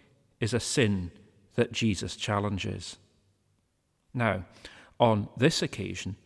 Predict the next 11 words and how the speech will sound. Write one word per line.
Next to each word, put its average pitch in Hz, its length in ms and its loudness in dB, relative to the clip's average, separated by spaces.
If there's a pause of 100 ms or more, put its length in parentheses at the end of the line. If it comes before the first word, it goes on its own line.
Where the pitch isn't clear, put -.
(1000)
we 135 160 4
hear 120 360 4
of 117 140 2
Mary 107 320 4
doing 110 260 2
something 107 460 -2 (320)
even 139 220 2
more 131 220 6
extraordinary. 101 920 -2 (1040)
She - 220 -2
anoints 131 800 0